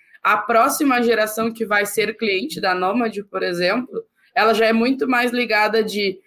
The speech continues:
como é que ela trata esses colaboradores que estão dentro da Nomad, como é que ela se relaciona com causas sociais internacionais e afins, né? A gente vai trazendo várias características novas pras novas gerações. Mas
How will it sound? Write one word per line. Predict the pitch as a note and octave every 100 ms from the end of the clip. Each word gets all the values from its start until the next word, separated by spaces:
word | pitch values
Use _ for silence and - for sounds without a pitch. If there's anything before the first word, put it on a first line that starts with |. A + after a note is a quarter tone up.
| _ -
como | A#3 A3+
é | A3+
que | B3+
ela | B3+ A#3+
trata | G#3+ G3 C4 -
esses | B3 A#3 A3
colaboradores | - G#3+ G3+ G3 F#3+ A3 D#4+ F#4
que | -
estão | B3 A#3
dentro | A3 G#3 F#3+
da | G3
Nomad, | G#3 C4+ D4+ C#4+ B3+
como | C4 A#3+
é | A3+
que | A#3
ela | A#3
se | A#3 A3
relaciona | G#3+ G#3+ - - A3+ D4 C4 - - _
com | B3 A3+
causas | A3+ A3+ A3+ A3
sociais | A3+ A3 G#3+ G#3 A3 A3 - _ _
internacionais | A3+ A3+ A3+ G#3+ F#3+ - F#3+ G3+ C4 B3 G#3
e | B3+
afins, | G4 - A#3 F3+
né? | G#3
A | G3+
gente | G#3 -
vai | G#3
trazendo | A3 G#3 A3+
várias | G#3+ A3 A#3
características | - A#3 A3+ G#3+ G#3 - G3
novas | G3 G3+ G#3+ A#3 - _ _
pras | G#3 A3
novas | A3+ G#3+ A3
gerações. | G3+ A3 E3+ - G3+ D#3+ - _ _ _ -
Mas | F3+ F3+ F3+ F3+ F3+ F3 F3+